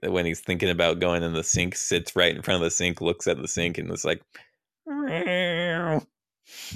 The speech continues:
I'm like, "Don't jump in the sink."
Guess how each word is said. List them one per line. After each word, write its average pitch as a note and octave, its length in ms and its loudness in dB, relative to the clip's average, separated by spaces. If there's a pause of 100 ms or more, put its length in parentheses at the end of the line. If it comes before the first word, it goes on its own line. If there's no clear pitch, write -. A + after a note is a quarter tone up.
(3500)
I'm G#2+ 140 6
like, F#2+ 220 4
"Don't A2+ 300 2
jump B2+ 260 2
in A#2 100 2
the G#2+ 100 4
sink." - 680 2